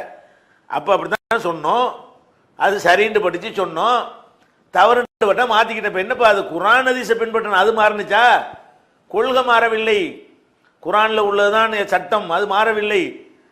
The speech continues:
ஆதாரப்பூர்வம்னா ஹதீஸை ஏத்துக்கிறோம், அது மாறவில்லை. ஒரு ஹதீஸ் ஆதாரப்பூர்வமான ஹதீஸ் கிடைக்கலங்கும் போது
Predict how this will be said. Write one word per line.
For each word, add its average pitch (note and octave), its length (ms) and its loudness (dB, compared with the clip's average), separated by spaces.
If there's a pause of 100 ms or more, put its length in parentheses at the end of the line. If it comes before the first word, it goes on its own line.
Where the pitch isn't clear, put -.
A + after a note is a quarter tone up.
(160)
ஆதாரப்பூர்வம்னா G#3+ 800 2
ஹதீஸை G3 380 0
ஏத்துக்கிறோம், G3+ 480 -2 (160)
அது G3 140 2
மாறவில்லை. G#3+ 560 0 (640)
ஒரு G#3+ 440 2
ஹதீஸ் G3 520 2
ஆதாரப்பூர்வமான G#3 800 2
ஹதீஸ் F#3 300 -6
கிடைக்கலங்கும் F3+ 600 -2
போது D#3+ 240 -2